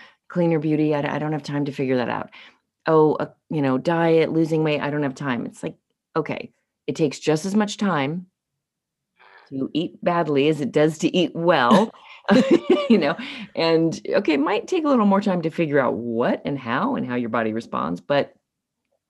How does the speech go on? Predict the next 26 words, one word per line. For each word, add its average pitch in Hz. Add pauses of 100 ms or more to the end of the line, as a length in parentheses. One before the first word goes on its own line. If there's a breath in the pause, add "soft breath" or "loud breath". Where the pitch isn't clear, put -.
(1600)
the 156
time 180
issue. - (840 loud breath)
And 175
I'd 170
love 214
for 208
you 196
to 156
give, 156 (800)
give 180
us 185
some 147
tips -
on 123 (220)
how -
to 123
streamline 135
it 135
a 135
little 131
bit 139
so 113
it 117
can 120
be 113